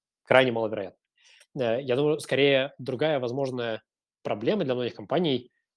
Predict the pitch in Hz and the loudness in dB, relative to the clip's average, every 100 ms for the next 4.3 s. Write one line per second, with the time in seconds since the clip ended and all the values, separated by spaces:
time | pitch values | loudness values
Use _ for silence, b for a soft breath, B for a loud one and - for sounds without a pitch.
0 | - 127 107 110 131 120 117 143 160 - | -10 -6 -6 -4 -2 -2 0 2 2 2
1 | - 120 120 117 _ _ _ - 135 117 | 2 6 4 2 _ _ _ -8 -4 0
2 | 113 135 131 143 123 120 117 - 127 127 | 0 2 2 2 2 0 0 0 2 2
3 | - 120 113 120 - - 120 117 131 123 | 0 -2 0 -2 -6 -6 -2 4 6 6
4 | 117 110 | 6 4